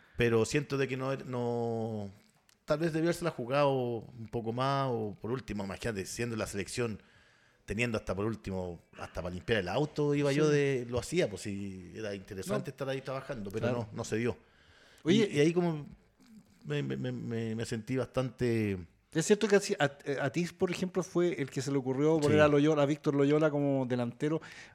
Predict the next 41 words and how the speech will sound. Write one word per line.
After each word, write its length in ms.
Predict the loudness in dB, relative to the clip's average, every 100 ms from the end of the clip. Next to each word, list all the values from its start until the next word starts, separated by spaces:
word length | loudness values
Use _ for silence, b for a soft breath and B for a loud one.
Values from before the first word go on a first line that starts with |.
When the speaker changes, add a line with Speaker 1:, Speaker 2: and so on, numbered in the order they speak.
| -12
Speaker 2:
Eh, 100 | -8 6
vam-, 220 | 6 8
vamos 220 | 4 6
a, 200 | 6 6
a, 580 | 6 2 0 -4 -6 -12
a, 40 | -12
pa-, 120 | -12 -12 -8
contexto. 580 | 4 6 6 4 0 -8 -8 -14 -8
Están 180 | -2 4
jugando, 560 | 8 10 12 12 12 8
eh, 180 | 2 4
¿qué? 680 | 6 8 8 4 2 2 0
Eh, 60 | -4 -6
eh, 40 |
por 180 | -2 4
la, 260 | 6 6 2
eh, 40 | -4
cuando 220 | 0 0 2
se 100 | 2
jugaba 340 | 8 8 8
con, 180 | 4 0
eh, 220 | -2 -4 B B B
Speaker 1:
Ida 140 | 2
y 40 | 6
vuelta. 320 | 6 4 4
Speaker 2:
eh, 60 | 6
ida 100 | 8
y 60 |
vuelta 340 | 10 8 8 8
la, 260 | 10 8
los 160 | 4 2
tor-, 160 | 0 0
el 100 | 2
torneo, 380 | 4 6 4 4
están 200 | 2 -2
jugando 520 | 4 4 4 2 2
Speaker 1:
Playoff. 340 | 2 4 4
Speaker 2:
contra, 220 | 2 -6 0
playoff 380 | 6 10 10
contra 300 | 8 2 4 4
Audax 340 | 10 10 10